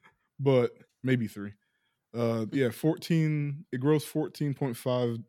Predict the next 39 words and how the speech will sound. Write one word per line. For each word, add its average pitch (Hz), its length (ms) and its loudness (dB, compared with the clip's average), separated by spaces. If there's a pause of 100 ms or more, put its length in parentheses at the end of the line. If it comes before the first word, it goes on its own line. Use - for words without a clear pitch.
(200)
in 117 140 0
the 110 80 2
U 120 320 0
S 117 160 -4
and 104 200 -6
twenty-three 110 920 -4
million, 107 680 -8 (420)
uh, 95 160 -8
worldwide 95 680 -6 (300)
when 104 100 -10
it 95 40 -8
was 101 120 -10
all 95 160 -8
said 98 200 -10
and 87 160 -10
done. 80 280 -14 (460)
But, 110 220 -6
uh, 101 300 -4 (760)
oh, 147 180 2
well, 117 200 -2 (200)
if 120 180 -6
you 143 100 0
haven't 151 420 0
seen 123 260 0
the 110 60 0
movie, 110 500 -2 (1200)
real 127 220 0
quick, 123 220 -4
the 107 60 -8
plot. 131 380 -4 (520)
After 127 260 -2
sleeping 170 500 -2
with 151 120 0
a, 143 160 -2 (120)
with 127 220 -4
a 123 40 -2
relatively 131 600 -2
mysterious 120 640 -2
guy 110 560 -4